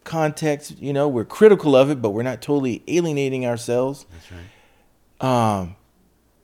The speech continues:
Speaker 1: and, but also, again, a variety of teachers, Sheikh Abdullah bin Baya, Sheikh Khatri,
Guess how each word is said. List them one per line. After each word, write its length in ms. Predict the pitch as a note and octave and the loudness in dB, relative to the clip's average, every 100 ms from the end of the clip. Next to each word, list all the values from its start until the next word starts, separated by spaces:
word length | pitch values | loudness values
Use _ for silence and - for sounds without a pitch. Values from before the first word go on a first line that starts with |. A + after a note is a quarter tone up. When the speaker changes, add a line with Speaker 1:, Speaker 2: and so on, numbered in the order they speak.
| _ _ _ | _ _ _
Speaker 1:
and, 140 | B2+ A#2+ | -4 2
but 100 | B2+ | 4
also, 420 | C#3 D#3 D3 B2+ | 4 4 4 4
again, 220 | G#2+ C#3 | 2 0
a 40 | A2+ | -2
variety 520 | G2+ A2 B2 B2 G#2+ | -2 0 0 0 -4
of 100 | F2+ | -6
teachers, 400 | - F#2 F2 - | -10 -10 -10 -12
Sheikh 220 | - G#2 | -10 -10
Abdullah 300 | F#2 F#2+ F#2+ | -10 -10 -10
bin 180 | D#2 D2+ | -12 -14
Baya, 520 | F#2 A2 G#2+ G2 F#2+ | -10 -6 -6 -4 -6
Sheikh 220 | F2+ D2+ - | -10 -14 -10
Khatri, 680 | A#2 A2+ - G#2 G#2 A2 | -8 -8 -6 -6 -4 -6